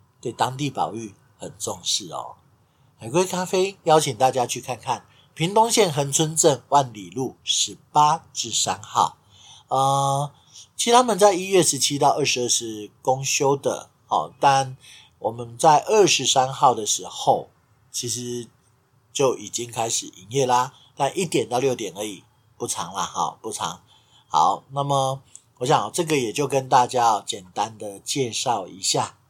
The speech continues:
好，那各位，大概有一个从北到南，哥，抱歉哦，东部这次我们就不特别做推荐了哦。那么大家可以在这里面哦，诶，感受一下，如果我们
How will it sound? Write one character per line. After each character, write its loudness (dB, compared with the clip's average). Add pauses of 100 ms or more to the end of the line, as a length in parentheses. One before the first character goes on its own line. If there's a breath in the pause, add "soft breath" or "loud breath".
(160)
好， -2 (440 soft breath)
那 2
各 0
位， 4
大 0
概 4
有 2
一 -4
个 2
从 -2
北 -4
到 2
南， -12
哥， 0
抱 6
歉 -2
哦， -6
东 -2
部 0
这 2
次 0
我 -2
们 -20
就 0
不 -8
特 0
别 -4
做 -4
推 -10
荐 -6
了 -20
哦。 -12 (440 soft breath)
那 -4
么 2 (380 soft breath)
大 12
家 -4
可 2
以 4
在 2
这 2
里 -4
面 -6
哦， 0
诶， -4
感 -2
受 0
一 -2
下， 0
如 -4
果 0
我 -4
们 -12